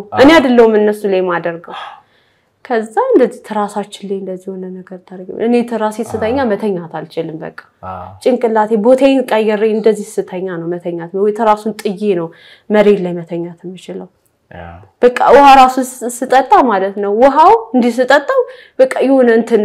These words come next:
Speaker 2: በረኪና በረኪና ነው የሚለኝ። በቃ
Speaker 1: እህ።
Speaker 2: ስጠጣው አሁን በረኪና በረኪና ነው የሚለኝ።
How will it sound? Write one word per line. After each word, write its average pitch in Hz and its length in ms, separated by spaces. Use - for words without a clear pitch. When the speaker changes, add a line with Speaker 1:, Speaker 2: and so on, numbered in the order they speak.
Speaker 2:
በረኪና 269 480
በረኪና 202 360
ነው 180 140
የሚለኝ። 175 340
በቃ - 180
Speaker 1:
እህ። 101 180
Speaker 2:
ስጠጣው 214 440
አሁን 277 180
በረኪና 220 480
በረኪና 170 400
ነው 170 140
የሚለኝ። 175 280